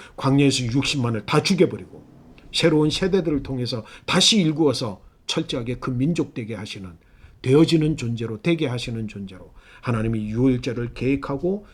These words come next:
전수하고 그것을 그대로 실행하고 실행하지 않는 자는 이스라엘에서 떨침을 당하고 죽임을 당하게 되는,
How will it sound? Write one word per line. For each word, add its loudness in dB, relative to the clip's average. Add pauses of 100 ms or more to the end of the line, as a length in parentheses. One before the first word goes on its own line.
(140)
전수하고 -4 (200)
그것을 -6
그대로 -4
실행하고 -2 (120)
실행하지 4
않는 4
자는 4 (140)
이스라엘에서 0
떨침을 4
당하고 0
죽임을 6
당하게 2
되는, -12